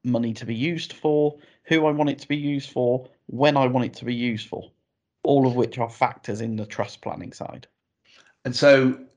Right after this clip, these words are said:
Speaker 2: so let's, let's l-, kind of drill down into that a little bit then, Dave. So we're talking about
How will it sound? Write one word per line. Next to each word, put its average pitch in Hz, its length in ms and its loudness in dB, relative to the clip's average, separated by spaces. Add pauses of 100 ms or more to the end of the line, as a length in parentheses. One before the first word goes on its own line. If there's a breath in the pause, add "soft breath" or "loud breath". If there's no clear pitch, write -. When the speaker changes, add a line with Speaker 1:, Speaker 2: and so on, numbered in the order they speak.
(200)
Speaker 2:
so 139 200 0
let's, 147 440 0
let's - 320 -2 (120)
l-, 120 80 -4
kind 127 240 2
of 117 80 -10
drill 131 240 2
down 113 240 0
into 127 220 -6
that 104 200 -4
a - 20 -12
little 95 160 -10
bit 90 140 -12
then, 98 220 -10
Dave. 120 360 -2
So 120 140 -4
we're 113 100 -4
talking 156 360 -2
about 120 360 -2